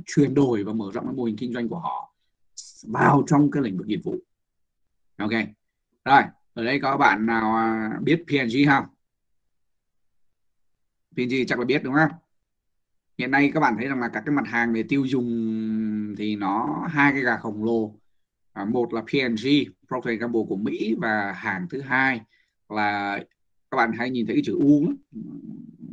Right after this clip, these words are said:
Dân sale hay gọi là U, <clears throat> là Unilever, là của, của, của Anh.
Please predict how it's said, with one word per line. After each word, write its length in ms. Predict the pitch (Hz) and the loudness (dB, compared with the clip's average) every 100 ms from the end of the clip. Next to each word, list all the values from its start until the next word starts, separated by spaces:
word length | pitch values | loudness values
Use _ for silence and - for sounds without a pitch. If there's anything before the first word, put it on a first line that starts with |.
| 76 - | -12 -6
Dân 200 | 120 135 | -4 -4
sale 220 | - 131 | -2 0
hay 100 | 127 | 0
gọi 140 | 113 | 0
là 80 | 110 | 0
U, 280 | 110 151 - - - - | 4 4 4 -2 -4 -4
<clears throat> 260 | - _ | -6 _
là 140 | - 117 117 | -4 -2 2
Unilever, 500 | 151 156 151 135 139 - _ _ _ _ _ _ _ _ _ _ | 2 4 2 0 -2 -4 _ _ _ _ _ _ _ _ _ _
là 140 | - 101 | -8 -4
của, 360 | 90 107 98 90 | -2 -2 -2 -4
của, 220 | 104 95 | -4 -4
của 100 | 92 | -6
Anh. 220 | 95 131 | 0 0